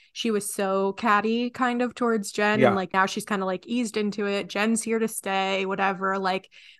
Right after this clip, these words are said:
Speaker 1: we're getting more of what she'll be for the series, which is really cool.
Speaker 2: Yeah, I think this is the episode where, like, the writers kind of started figuring out what the show was, and the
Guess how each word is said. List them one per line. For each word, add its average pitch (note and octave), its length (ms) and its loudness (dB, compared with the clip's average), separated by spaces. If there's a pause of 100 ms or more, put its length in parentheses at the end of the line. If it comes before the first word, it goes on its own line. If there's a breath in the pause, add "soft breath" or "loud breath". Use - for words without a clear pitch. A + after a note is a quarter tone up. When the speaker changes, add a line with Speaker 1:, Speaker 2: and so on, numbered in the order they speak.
Speaker 1:
we're G#3 120 4
getting G3 300 2
more F#3+ 220 4
of F#3 160 2
what G3+ 140 0
she'll G#3 160 -4
be - 160 -4
for E3 160 -6
the - 80 -8
series, - 400 -8
which - 120 -10
is - 140 -12
really - 340 -6 (100)
cool. - 220 -6 (200)
Speaker 2:
Yeah, A#2+ 200 2
I C3 120 -4
think D3+ 180 -2
this D#3+ 120 0
is C#3 100 -6
the C#3 100 6
episode B2+ 380 0
where, A#2+ 100 4
like, A#2 220 2
the A2+ 80 -2
writers A#2+ 440 2
kind B2 220 -4
of A#2 80 -4
started A#2+ 460 2 (200)
figuring B2+ 280 2
out B2 120 6
what A#2 80 -8
the A2+ 60 -6
show D#3 300 4
was, D3+ 420 4
and A#2+ 240 -2
the A2+ 180 -2